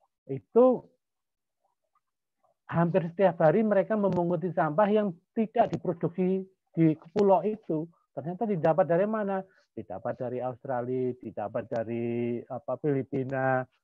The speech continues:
didapat dari Makassar, didapat dari Jakarta. Kenapa? Karena arus laut itu membawa limbah-limbah itu ke pulau itu. Nah,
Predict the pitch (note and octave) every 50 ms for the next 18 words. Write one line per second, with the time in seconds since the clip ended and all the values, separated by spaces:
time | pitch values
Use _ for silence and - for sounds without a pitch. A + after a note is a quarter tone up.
0 | _ _ _ - B2 A2 D3 C3+ - D3 C#3 - C#3+ B2+ A#2+ B2+ A#2 B2 A#2+ -
1 | - C3+ C3+ B2+ A2 - D3+ C#3 A#2 A#2+ A2+ A#2+ A2 B2+ A2 A2 C3+ A2+ A2 A2
2 | B2 A#2 C3+ D3 D3 F3 E3+ A3+ A3 A3+ G#3 E3+ F#3+ F#3+ - E3 C#3+ C#3 D3 B2+
3 | _ - E3+ F3 F3 E3+ F3 F#3 E3+ E3+ - - D#3+ C#3+ C3 C#3 C#3 C3+ - -
4 | B2+ A2+ _ - G#3 A3+ A3+ - _ _ _ _ _ - E3 D#3 D3 C#3 B2+ B2
5 | A2 G2+ G2+ G2 G2 G#2+ B2+ D#3 F#3 A3 A3 _ _ _ _ _ _ _ _ -
6 | C#3+ D3 C3+ B2+ C#3+ C#3 C#3 C#3 C#3+ B2 C3 C3 B2 C3 B2 - - - - F#3+
7 | E3 - F3 E3 D#3 D#3 F3+ F#3 F3+ _ - C3+ G2+ - - _ _ _ _ -
8 | - A2